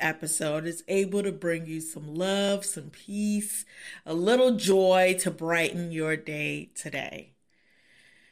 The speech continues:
<sighs> If you have been on social media for any length of time,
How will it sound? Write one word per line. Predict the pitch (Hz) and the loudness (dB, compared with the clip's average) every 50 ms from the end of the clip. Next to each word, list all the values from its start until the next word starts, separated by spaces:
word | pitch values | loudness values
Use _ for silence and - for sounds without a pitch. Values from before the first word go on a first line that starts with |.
| _ _ _ _ _ _ _ _ _ _ _ - | _ _ _ _ _ _ _ _ _ _ _ -4
<sighs> | - - - - - - - - - - - - - _ _ | -2 0 0 0 -2 -4 -6 -8 -10 -12 -14 -18 -20 _ _
If | - 269 320 320 330 | 2 2 2 2 4
you | 285 320 392 415 | 4 6 6 6
have | 415 415 415 302 208 - | 6 4 2 2 0 2
been | 185 175 170 170 165 165 170 170 175 185 190 - - | 2 4 4 4 4 4 2 2 0 0 -2 -4 -2
on | 175 170 165 156 151 151 151 156 156 147 - - | -2 0 0 0 0 -2 -2 -2 -2 -4 -4 -4
social | - - - 170 160 156 160 - 185 170 165 | -2 0 0 2 0 0 0 -2 -2 -2 -2
media | 165 151 151 151 147 151 156 151 151 | -2 -4 -6 -6 -4 -2 -2 -2 -2
for | - - | -2 -2
any | - 208 262 277 262 | 0 0 0 2 2
length | 240 220 214 214 | 0 0 0 -2
of | 220 208 | -4 -6
time, | 208 - 160 135 139 139 139 143 143 139 | -6 -6 -8 -8 -8 -8 -10 -10 -10 -12